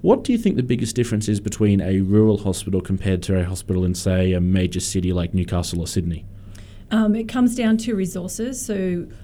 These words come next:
Speaker 2: what exactly we have available to not only our patients, but the support that we have available to our registered nurses. So, um, the city has a lot more of that,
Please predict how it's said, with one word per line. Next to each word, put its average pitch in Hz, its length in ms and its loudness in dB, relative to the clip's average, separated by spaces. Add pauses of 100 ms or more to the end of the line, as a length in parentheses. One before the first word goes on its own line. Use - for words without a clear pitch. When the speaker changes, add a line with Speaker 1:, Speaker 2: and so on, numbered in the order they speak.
(140)
Speaker 2:
what 208 160 2
exactly 214 420 0
we - 0 -
have 185 160 -2
available 180 480 -4
to 175 340 -6
not 180 220 -4
only 170 220 -4
our 170 80 -8
patients, 190 440 -8
but 170 280 -8
the 196 60 -8
support - 420 -10
that 190 80 -10
we 175 60 -6
have 175 260 -8
available 165 340 -10
to 170 160 -14
our 160 100 -10
registered 170 360 -12
nurses. 165 420 -12
So, 170 240 -12 (500)
um, 185 220 -4
the 202 60 0
city 208 280 -2
has 185 260 -4
a 175 60 -4
lot 170 260 -6
more 175 200 -6
of 165 100 -8
that, 170 240 -12